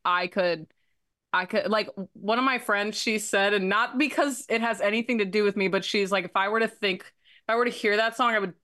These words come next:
like, think of you." Like, that whole, just gives your whole vibe. Like, that's the song that would play. And I was like, "Thank you so <laughs> much." 'Cause I just, I think it's, it encapsulates, like, the groove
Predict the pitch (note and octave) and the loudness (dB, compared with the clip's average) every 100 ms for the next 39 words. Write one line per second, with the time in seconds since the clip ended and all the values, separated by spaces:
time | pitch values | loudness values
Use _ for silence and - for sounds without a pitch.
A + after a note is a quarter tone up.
0 | - F#3 - - G#3 F#3+ F3 E3 D#3 E3+ | -2 -2 0 0 0 0 0 0 2 0
1 | E3+ F#3 F3+ - G3+ G3+ G3 G3 - G3+ | 0 -2 -2 2 4 4 2 -2 -2 -2
2 | F#3 F#3 F#3 G3 F#3+ F3 F3+ F3 E3 F3 | 0 -2 2 4 4 4 2 2 0 -2
3 | - F3+ - F3+ - E3+ E3 D3+ C#3 - | -2 -4 -4 -4 0 0 0 -2 -4 -4
4 | E3 C#3+ E3+ - - _ - A3+ A#3 A3+ | -2 -2 -4 -10 -20 _ -6 0 2 2
5 | A#3+ G#3+ - D4+ C#5+ C4 G3+ - C4+ D#4+ | 0 -2 0 0 2 -2 0 2 2 4
6 | C4+ - - C#4 E4 E4 F4 - - G4 | 0 -2 -2 0 0 -2 -2 -4 -2 0
7 | E4 - D#4+ - - - - _ D4 C4+ | -2 0 -2 -4 -18 -18 -20 _ 0 2
8 | C4 B3 C#4+ - - A3 A#3 C#4+ B3+ A3+ | 0 0 -2 -2 -2 -2 0 -4 -2 -4
9 | - - G#3+ G#3+ - G#3+ G#3 A#3 G#3+ G#3 | -4 -4 0 0 0 -2 -2 -2 -2 -2
10 | - G#3+ G3+ F#3 F3+ F3+ D3 C3 - _ | -2 0 2 0 0 0 0 -2 -12 _
11 | _ _ _ _ - E3+ G3 G3 F3+ B3+ | _ _ _ _ -6 0 0 0 0 2
12 | D4 C#4+ C#4+ C#4+ C#4+ | 4 4 4 4 4